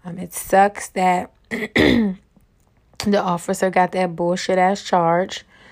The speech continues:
And charge, it doesn't even make any sense. I didn't even know you can charge somebody for shooting a fucking wall, but guess that's the new norm. It's twenty twenty.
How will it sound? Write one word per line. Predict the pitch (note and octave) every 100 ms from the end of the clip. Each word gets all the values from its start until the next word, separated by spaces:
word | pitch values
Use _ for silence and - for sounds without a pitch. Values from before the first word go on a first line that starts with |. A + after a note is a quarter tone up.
| - - - - _ -
And | F3+
charge, | - F3 F3+
it | F3+
doesn't | F3+ F3+
even | F3+
make | F3+ F3+
any | F3
sense. | E3+ G3+ G3
I | G3
didn't | A#3+ F#3
even | F3+
know | F3
you | F3+ F3+
can | D#3+
charge | D#3 F#3 G3+ G#3
somebody | F#3+ E3+ E3 E3+
for | E3+
shooting | - E3+ F3
a | D#3+
fucking | E3+ E3+ E3
wall, | F3+ F#3+ E3 F3 -
but | E3+ E3 E3+ - - _ -
guess | F3 -
that's | F3 F#3+
the | -
new | E3+ E3+ E3 E3 _
norm. | D#3+ E3 F3 G3 -
It's | - -
twenty | - E3 E3+
twenty. | - G#3+ G3